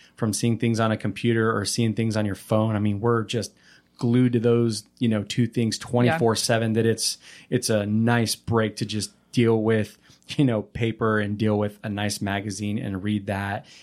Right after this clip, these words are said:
Speaker 1: and, you know, bookmark it, do whatever you gotta do. And it gives you ideas for different things. So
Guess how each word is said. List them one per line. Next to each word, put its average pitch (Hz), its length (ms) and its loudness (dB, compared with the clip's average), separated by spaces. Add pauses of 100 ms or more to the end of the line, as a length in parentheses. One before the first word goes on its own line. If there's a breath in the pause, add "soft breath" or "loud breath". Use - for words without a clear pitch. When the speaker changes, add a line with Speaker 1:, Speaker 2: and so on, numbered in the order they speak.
(120)
Speaker 1:
and, 101 120 -6
you 101 60 -6
know, 92 100 -4
bookmark 107 560 -2
it, 107 180 -2
do 110 120 -2
whatever 107 220 0
you 107 120 -2
gotta 107 240 0
do. 104 220 -2
And 104 100 -2
it 92 60 -8
gives 98 160 -6
you 107 100 0
ideas 101 320 -2
for 110 120 -6
different 110 300 -6
things. 107 260 -8
So 104 260 -2